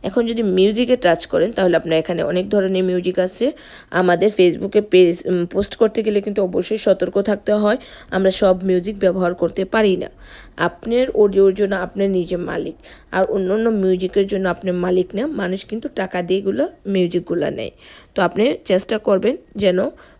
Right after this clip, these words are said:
মিউজিক যেটা ইউজ করেন সেটা কপিরাইট হলে আবার ভিডিওটা ডিলিট করে দিতে হবে। হ্যাঁ, খুবই সতর্ক, কোন মিউজিক ব্যবহার করবেন একটু জিজ্ঞেস করে নেবেন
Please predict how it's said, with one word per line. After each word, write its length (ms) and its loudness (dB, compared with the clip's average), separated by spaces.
মিউজিক 340 0
যেটা 260 -2
ইউজ 340 0
করেন 260 -2
সেটা 320 -2
কপিরাইট 460 0
হলে 180 -4
আবার 160 -2
ভিডিওটা 360 0
ডিলিট 360 -6
করে 200 -2
দিতে 240 -8
হবে। 320 -8
হ্যাঁ, 240 -2
খুবই 220 -2
সতর্ক, 560 0
কোন 260 -2
মিউজিক 340 -2
ব্যবহার 280 2
করবেন 260 -4
একটু 220 -8
জিজ্ঞেস 360 -6
করে 260 -4
নেবেন 280 -10